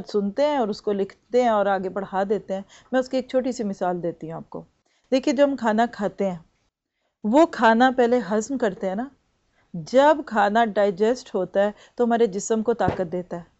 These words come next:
पूरे जिस्म पे रानाई आती है, ताजगी आती है, क्योंकि वो खाना आपने absorb किया, अब उसका असर आप पे दिखेगा। लेकिन sometime क्या होता है कि आप जो खाना खाते हैं ना, फ़ौरन vomit हो जाता है।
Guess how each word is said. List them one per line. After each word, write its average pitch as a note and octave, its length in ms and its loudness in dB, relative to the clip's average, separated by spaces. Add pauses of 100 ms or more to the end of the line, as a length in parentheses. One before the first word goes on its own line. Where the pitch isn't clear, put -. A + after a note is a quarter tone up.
(120)
पूरे C#4 340 2
जिस्म B3 380 -2
पे G3 300 0
रानाई G3 500 0
आती G3 320 -2
है, G3 140 2
ताजगी F#3+ 480 -2
आती F#3+ 300 -2
है, A3+ 140 2 (280)
क्योंकि C4+ 280 0
वो C#4 140 2
खाना G#3+ 360 0
आपने G#3+ 240 -2
absorb F#3 460 -4
किया, E3+ 220 -8 (160)
अब B3 160 2
उसका B3+ 240 2
असर G#3+ 260 2
आप F#3 180 0
पे F#3+ 100 -6
दिखेगा। E3 440 -10 (400)
लेकिन D4 400 0
sometime A#3 500 0
क्या C4+ 120 4
होता B3+ 180 4
है C4 40 0
कि C4 100 0
आप B3 100 4
जो B3+ 140 0
खाना A3 340 -2
खाते G#3 320 0
हैं B3 100 2
ना, G#3 180 -2 (380)
फ़ौरन A#3+ 260 0
vomit G3+ 340 0
हो F3+ 80 -2
जाता E3+ 280 -8
है। E3+ 80 -16